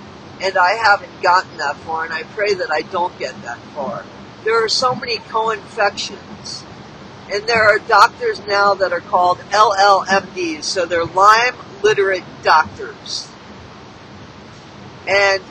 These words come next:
insurances don't cover them, and they tend to be very expensive, and some Lyme literate doctors go on this, um, seminar that gives them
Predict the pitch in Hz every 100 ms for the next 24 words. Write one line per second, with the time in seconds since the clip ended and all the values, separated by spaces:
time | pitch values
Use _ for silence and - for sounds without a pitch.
0 | - 196 208 - 262 269 269 247 226 196
1 | 220 214 233 214 233 196 190 190 196 196
2 | 226 214 214 214 208 202 202 202 196 -
3 | - 226 226 214 185 196 - - 269 294
4 | 226 208 220 233 226 233 226 226 214 -
5 | 247 262 - 214 208 202 - - - -
6 | - - 240 247 240 220 208 208 202 -
7 | - - - - - - - - - -
8 | - - - - 175 175 170 - - -
9 | - - - - 262 269 240 160 147 165
10 | - - - - - - - - 208 202
11 | 262 - - 247 220